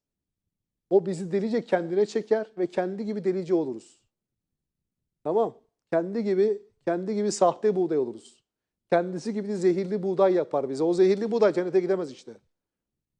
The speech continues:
Sorun o. Bizi kendisi gibi zehirler ve kendisi gibi zehirli buğday yapar ve sen o zehirli halinle cennete gidemezsin kardeş.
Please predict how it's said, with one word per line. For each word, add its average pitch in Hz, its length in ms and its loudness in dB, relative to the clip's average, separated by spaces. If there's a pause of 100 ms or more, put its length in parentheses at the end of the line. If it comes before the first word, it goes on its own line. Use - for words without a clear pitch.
(720)
Sorun 180 240 4
o. 165 240 0 (140)
Bizi 175 220 -4
kendisi 190 440 -2
gibi 190 180 -8
zehirler 196 600 0 (160)
ve 175 80 -6
kendisi 180 380 -4
gibi 190 160 -8
zehirli 185 380 -2
buğday 208 240 2
yapar 208 360 0 (320)
ve 175 100 0
sen 202 340 2 (320)
o 202 160 6
zehirli 190 420 0
halinle 185 680 -2 (100)
cennete 180 340 -4
gidemezsin 156 500 -8
kardeş. 139 540 -10